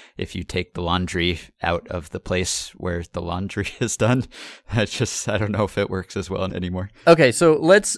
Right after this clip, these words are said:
Speaker 2: let's, uh, agree that if all the teams played in Arizona and Florida,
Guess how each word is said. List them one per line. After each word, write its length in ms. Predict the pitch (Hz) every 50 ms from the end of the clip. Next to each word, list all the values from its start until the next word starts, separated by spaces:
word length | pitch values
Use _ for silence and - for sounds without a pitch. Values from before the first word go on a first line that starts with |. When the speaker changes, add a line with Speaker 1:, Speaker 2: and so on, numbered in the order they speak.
| - -
Speaker 2:
let's, 400 | 180 185 208 202 208 - - 220
uh, 540 | 220 202 180 170 156 147 135 135 147 156 151 - -
agree 480 | 147 135 120 131 139 156 170 175 170 165
that 200 | 147 131 120 123
if 180 | 117 107 - - -
all 220 | - 147 156 170 185
the 100 | 180 170
teams 340 | - - 165 151 143 - -
played 320 | - - 135 127 123 117
in 120 | 117 113
Arizona 640 | 113 113 110 110 107 107 113 107 107 107 104 104 104 101
and 280 | 104 104 98 98 92 -
Florida, 680 | - - - 110 107 104 101 98 98 95 95 92 92